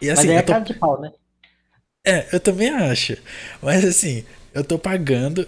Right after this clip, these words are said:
Speaker 1: e mesmo assim ele me passa uma propaganda. Por quê? Porque tem, tem custos a plataforma. Eu,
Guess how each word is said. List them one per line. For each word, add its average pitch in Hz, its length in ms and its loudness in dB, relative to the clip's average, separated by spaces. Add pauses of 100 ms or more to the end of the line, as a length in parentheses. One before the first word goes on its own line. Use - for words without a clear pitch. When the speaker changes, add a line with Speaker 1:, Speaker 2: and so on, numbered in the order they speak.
Speaker 1:
e 139 80 -6
mesmo 180 280 0
assim 208 200 2
ele 185 120 0
me 175 100 -10
passa 156 260 -2
uma 156 40 -8
propaganda. 135 560 -4 (100)
Por 190 160 -2
quê? 147 160 -2
Porque 147 200 -6
tem, 247 180 -4 (240)
tem 247 160 -2
custos 139 600 -2
a 123 80 -4
plataforma. 123 480 -6 (120)
Eu, 135 160 -4